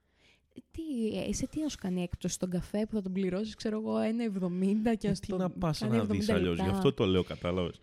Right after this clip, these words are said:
Speaker 1: Θα ανέβεις μόνο για να δεις ψηλά το βουνό.
Speaker 2: Οκ.
Speaker 1: Από όσοι είναι. Αλλά όντως ανεβήκαμε, ήταν πολύ περίεργο.
Speaker 2: Λυπηρή η Ελλάδα για,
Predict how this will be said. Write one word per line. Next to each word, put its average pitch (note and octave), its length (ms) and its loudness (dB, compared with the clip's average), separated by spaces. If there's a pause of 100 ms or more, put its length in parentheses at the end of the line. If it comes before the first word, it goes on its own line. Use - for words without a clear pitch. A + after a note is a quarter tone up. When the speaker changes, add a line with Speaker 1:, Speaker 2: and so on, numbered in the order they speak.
(200)
Speaker 1:
Θα B3+ 120 0
ανέβεις D4 340 0
μόνο C#4 260 -2
για D#4+ 140 -4
να C#4 100 -2
δεις C#4+ 160 -6
ψηλά C#4 320 -6
το C#4+ 100 -4
βουνό. G#3 520 -4
Speaker 2:
Οκ. G3 260 -8 (240)
Speaker 1:
Από - 260 -4
όσοι A3 220 -2
είναι. F#3+ 320 -4 (380)
Αλλά G#3+ 480 0
όντως C4+ 340 0
ανεβήκαμε, G3 680 -2 (580)
ήταν F#4+ 280 -10
πολύ F4+ 340 0
περίεργο. G3+ 600 0
Speaker 2:
Λυπηρή F#3+ 640 4
η G3 80 2
Ελλάδα F#2 460 2
για, F2 240 -2